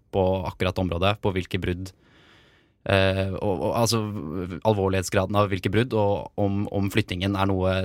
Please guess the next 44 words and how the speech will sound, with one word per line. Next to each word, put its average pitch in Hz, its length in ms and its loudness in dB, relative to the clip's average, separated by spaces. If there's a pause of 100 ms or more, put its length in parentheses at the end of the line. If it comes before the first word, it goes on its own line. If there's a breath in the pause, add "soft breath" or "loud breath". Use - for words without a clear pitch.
universitetsstyret 95 640 0
skal 110 120 2
se 107 80 2
på. 131 180 2 (200)
Eh, 101 240 2
det 98 120 0
er 101 80 0
noe 95 120 -2
først - 260 -4
og 95 80 -4
fremst 92 180 -2
P - 140 2
C 95 220 0
I - 80 2
og 92 440 0
instituttstyret - 800 -2
og 95 80 -10
fakultetsstyret 95 680 -2
må 92 80 0
se 87 120 0
på 98 160 0
før 98 460 2
det 92 120 0
skal - 140 -4
komme 85 160 -2
til 90 200 -4
universitetsstyret. 90 600 -4 (460 soft breath)
Og 95 60 0
det 104 100 6
synes 95 140 0
jeg 98 80 4
er 98 120 0
veldig 90 260 -2 (120)
riktig, - 320 0
og 104 60 4
det 98 80 2
synes 98 100 -2
jeg 98 80 2
er 92 80 -2
veldig 85 160 -4
bra 90 140 2 (120)
at - 140 -2
universitetsstyret - 560 -4
kommenterer. 90 380 -4